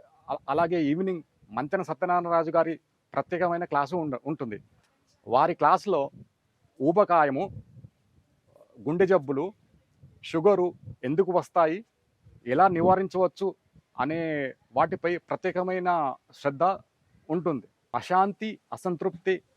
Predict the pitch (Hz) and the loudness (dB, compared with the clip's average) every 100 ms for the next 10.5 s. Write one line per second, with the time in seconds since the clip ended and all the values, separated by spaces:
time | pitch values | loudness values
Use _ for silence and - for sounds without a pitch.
0 | - - - - - - _ _ - 123 | -16 -16 -16 -18 -20 -20 _ _ -8 -2
1 | 123 - 196 185 - 135 160 180 180 170 | -2 0 2 2 -2 -2 0 0 0 2
2 | 170 175 180 185 170 143 - 117 143 - | 2 2 0 0 -2 -4 -10 -2 -2 -2
3 | 175 147 165 - 156 175 175 127 120 _ | -4 -4 -4 -2 0 0 -2 -8 -12 _
4 | _ _ _ - 131 196 190 190 165 - | _ _ _ -8 -6 -4 -4 -4 -4 -8
5 | 131 131 143 170 165 165 160 _ - _ | -6 -4 0 2 4 2 -2 _ -20 _
6 | _ 120 147 180 156 151 170 165 - 135 | _ -8 0 2 2 2 -6 -6 -6 -6
7 | 180 135 180 160 160 - - - 139 147 | -4 -6 -4 -4 -6 -10 -18 -14 -10 2
8 | 170 156 117 98 _ - _ - - - | 2 2 -2 -10 _ -20 _ -20 -20 -20
9 | _ - 123 175 190 196 165 165 185 180 | _ -4 0 0 0 0 0 0 -2 -4
10 | 180 175 175 156 156 | -2 2 2 4 2